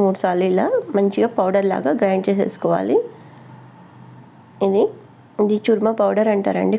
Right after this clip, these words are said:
కొంతమంది ఇందులో డ్రై ఫ్రూట్స్ అవి యాడ్ చేసుకొని అలా కూడా తింటారు.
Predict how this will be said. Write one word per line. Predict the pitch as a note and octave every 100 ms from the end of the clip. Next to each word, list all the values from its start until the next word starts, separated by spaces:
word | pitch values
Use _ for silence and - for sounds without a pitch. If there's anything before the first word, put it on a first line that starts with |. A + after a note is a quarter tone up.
| A3+
కొంతమంది | G#3 F#3+ G3 G#3 G#3+
ఇందులో | G3+ G#3 G#3
డ్రై | G3 F#3
ఫ్రూట్స్ | G#3 G#3 G#3+
అవి | F#3+ F3+
యాడ్ | F3 -
చేసుకొని | G3 G3 - G3+ G3+
అలా | F3 F#3+
కూడా | G3 G3+
తింటారు. | G3+ F3+ F3+ F3+ G#3